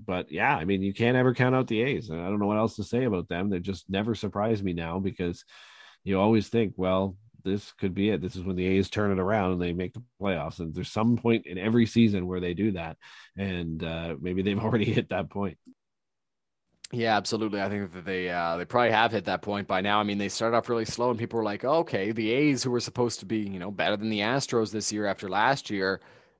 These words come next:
Speaker 2: they aren't doing it right now. What's going on with the A's?" But it's the A's. So they've always got a plan and they are executing that plan right now. The pitching has been good.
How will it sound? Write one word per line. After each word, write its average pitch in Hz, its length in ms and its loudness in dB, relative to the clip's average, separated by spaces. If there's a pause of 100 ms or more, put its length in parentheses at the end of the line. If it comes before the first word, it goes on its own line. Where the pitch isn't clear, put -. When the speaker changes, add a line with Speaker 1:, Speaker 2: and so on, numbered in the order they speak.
(120)
Speaker 2:
they 92 580 -2
aren't 107 300 -2
doing 165 260 4
it 131 120 4
right 113 240 2
now. 110 260 0
What's 104 300 -2
going 120 260 0
on 127 140 2
with 131 80 -2
the 143 140 0
A's?" 147 340 2
But 104 240 -2
it's - 180 -8
the 85 160 -6
A's. - 220 -14
So 76 480 -8
they've 82 160 -6
always 95 200 -4
got 123 140 0
a 131 60 0
plan 123 400 0
and 90 480 -6
they 80 240 -6
are 90 120 -4
executing 98 500 -4
that 87 180 -8
plan 92 200 -8
right 87 200 -6
now. 87 100 -6
The 87 80 -8
pitching 95 300 -6
has 92 100 -8
been 82 180 -12
good. 151 300 4